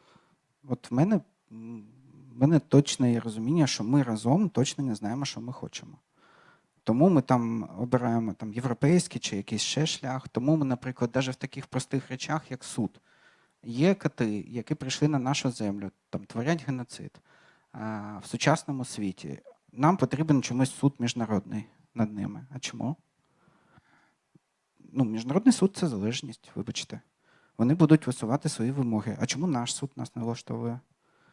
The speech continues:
Що таке? Ми не спроможні їх судити? Бо ми не суб'єктні. А, чомусь ми не бачимо себе суб'єктними. В Європу ми йдемо чому? Тому що там все зрозуміло.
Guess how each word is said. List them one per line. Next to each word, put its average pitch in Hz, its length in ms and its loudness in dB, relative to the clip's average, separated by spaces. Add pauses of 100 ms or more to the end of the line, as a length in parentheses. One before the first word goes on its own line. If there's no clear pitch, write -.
(460)
Що - 180 0
таке? 135 380 0 (420)
Ми 131 140 2
не 135 120 2
спроможні 135 480 -2
їх 127 120 -4
судити? 139 480 -6 (1080)
Бо 127 160 2
ми 156 120 4
не 269 120 10
суб'єктні. 120 560 0 (680)
А, 123 380 2
чомусь 151 340 6
ми 214 60 4
не 123 100 4
бачимо 143 380 8
себе 127 240 0
суб'єктними. 120 720 -4 (500)
В 127 40 -4
Європу 185 360 4
ми 165 140 4
йдемо 147 280 4
чому? 117 420 -2
Тому 160 220 4
що - 180 0
там 175 160 0
все 180 180 -2
зрозуміло. 160 600 2